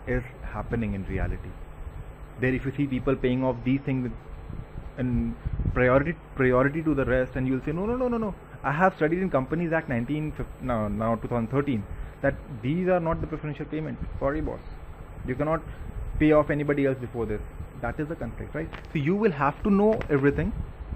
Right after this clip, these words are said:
That is what will help you understand even the questions in the examination. Just don't refer to this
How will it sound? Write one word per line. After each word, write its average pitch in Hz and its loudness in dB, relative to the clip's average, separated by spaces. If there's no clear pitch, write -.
That 139 6
is 175 4
what 170 2
will 180 4
help 135 0
you 180 4
understand 151 0
even 143 0
the 147 -2
questions 135 -4
in 135 -4
the 147 -4
examination. 107 -4
Just 170 -2
don't 127 2
refer 120 0
to 135 -2
this 151 0